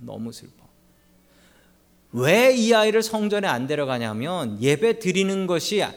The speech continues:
예배를 안 드리게 하려고 그런 게 아니라 뭐라 얘기합니까? "내가 이 아이를 젖될 때까지만 데리고 있다가 젖을 떼면 성전에 데려가서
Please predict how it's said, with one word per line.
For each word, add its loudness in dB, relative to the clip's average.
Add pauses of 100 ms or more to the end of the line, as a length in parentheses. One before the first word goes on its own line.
(120)
예배를 2
안 -2
드리게 -4
하려고 -4
그런 -6
게 -4
아니라 -2 (340)
뭐라 -2
얘기합니까? -8 (640)
"내가 0
이 0
아이를 -4
젖될 -10
때까지만 -10 (160)
데리고 -8
있다가 -4 (540)
젖을 -8
떼면 -4
성전에 -6
데려가서 -6